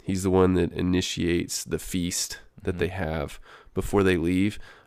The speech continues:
Speaker 1: Uh, he's also the one that gives them the boats, right? That authorizes his people to give them boats, uh, for, for safe passage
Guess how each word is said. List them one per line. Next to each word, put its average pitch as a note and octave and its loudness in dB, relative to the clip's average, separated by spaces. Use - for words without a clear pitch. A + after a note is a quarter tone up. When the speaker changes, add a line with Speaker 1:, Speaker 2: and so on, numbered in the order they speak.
Speaker 1:
Uh, E2 0
he's G#2 0
also F#2+ 2
the F2+ 2
one F2+ 2
that F2+ -4
gives F2+ 0
them F2 2
the F2+ -2
boats, F2 2
right? E2 -2
That F2 0
authorizes F2+ 2
his F2 -2
people F#2 -2
to F2+ -4
give F2 -2
them E2+ 0
boats, - 0
uh, E2 -2
for, E2 0
for - -4
safe - 0
passage E2 -4